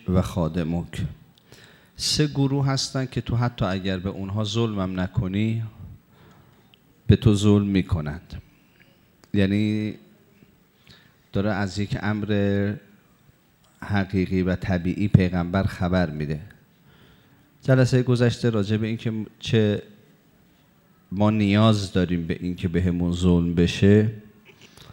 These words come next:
در سنت الهی اگه کسی گفت: «چرا تو دستگاه خدا ظلم وجود داره؟ خدا که عادله، چرا شرایطی رو فراهم کرده که این همه ظلم در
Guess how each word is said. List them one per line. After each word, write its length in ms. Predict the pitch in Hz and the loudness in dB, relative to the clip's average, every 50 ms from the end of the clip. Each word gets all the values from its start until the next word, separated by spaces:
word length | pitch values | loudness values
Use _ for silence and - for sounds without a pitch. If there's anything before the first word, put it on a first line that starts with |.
| - _ _ _ _ | -20 _ _ _ _
در 180 | - 92 90 87 | 0 2 2 2
سنت 580 | 87 - - 98 90 87 87 87 87 - - - | 0 -2 -4 -4 -4 -2 -2 -2 -2 -2 -2 -2
الهی 760 | - 85 85 85 87 87 87 92 95 95 98 98 95 90 - - - - - _ - | -2 -2 0 0 0 0 0 2 2 2 2 2 0 -2 -6 -12 -20 -20 -20 _ -4
اگه 240 | 90 85 87 87 | 0 2 2 0
کسی 300 | 87 - 90 87 - - | 0 0 -2 -4 -4 -6
گفت: 200 | 85 90 85 82 | -4 -4 -4 -4
«چرا 240 | - - 113 104 98 | -2 0 0 0 2
تو 120 | - - 87 | 0 0 0
دستگاه 580 | 82 82 82 78 - - - 85 85 85 85 | 2 2 0 0 -2 -6 -4 -4 -2 -2 -2
خدا 540 | 85 - - 90 85 82 82 80 80 80 - - - | -4 -4 -4 -2 0 2 2 2 0 0 -4 -6 -8
ظلم 440 | 87 87 92 87 85 85 85 87 82 | -2 2 4 6 6 6 4 4 2
وجود 340 | 87 82 - 90 85 - - | 0 0 0 -2 -4 -2 0
داره؟ 480 | - 87 82 90 95 98 104 107 110 113 117 - - - - _ - - - - _ _ _ _ _ _ - - | 0 2 2 4 2 2 2 0 -2 -4 -6 -10 -16 -20 -20 _ -20 -20 -20 -20 _ _ _ _ _ _ -4 0
خدا 200 | 85 87 85 87 | 2 4 4 4
که 140 | - - - | 2 2 -2
عادله، 840 | - - - 87 85 80 78 87 85 82 90 92 98 98 98 98 95 95 | -4 -2 0 0 0 0 2 2 2 4 4 2 4 2 2 0 -2 -4
چرا 360 | - - - 104 98 95 85 | -4 -2 0 0 2 2 0
شرایطی 540 | 82 - - 82 80 80 64 - 80 - 90 | -2 -2 -2 -2 -2 -2 -2 -4 -4 -4 -4
رو 100 | 80 80 | -4 -2
فراهم 420 | 80 - 80 80 82 82 85 80 80 | 0 0 0 0 -2 -4 -4 -6 -6
کرده 340 | - 82 80 80 78 82 | -4 -4 -4 -4 -4 -6
که 160 | 80 - - 82 | -8 -6 -6 -4
این 160 | 85 87 85 | -2 -2 -2
همه 240 | 85 87 78 80 82 | -2 -2 0 -2 -2
ظلم 420 | 85 90 87 92 92 90 82 76 | -2 0 2 4 4 4 2 0
در 160 | 73 73 76 | 0 -2 -2